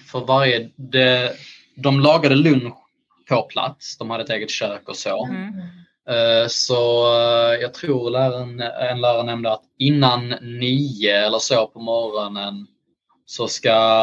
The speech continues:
Speaker 1: varje elev ha meddelat sin lärare att, eh, de har med sig mat eller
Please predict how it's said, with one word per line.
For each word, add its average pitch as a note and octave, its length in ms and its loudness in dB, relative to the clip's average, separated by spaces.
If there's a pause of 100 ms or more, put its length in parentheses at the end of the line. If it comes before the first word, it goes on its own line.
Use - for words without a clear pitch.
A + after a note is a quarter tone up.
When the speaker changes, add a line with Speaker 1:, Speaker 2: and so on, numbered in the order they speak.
(320)
Speaker 1:
varje B2+ 500 4
elev A2+ 360 0
ha G#2+ 120 -8
meddelat A2 800 0
sin G#2+ 260 -8
lärare G2+ 640 -2
att, - 400 -8
eh, G2+ 460 -8
de G#2 520 -8
har G2+ 200 -10
med D#3+ 260 2
sig E3+ 160 0
mat D#3+ 360 4 (100)
eller A#2 560 2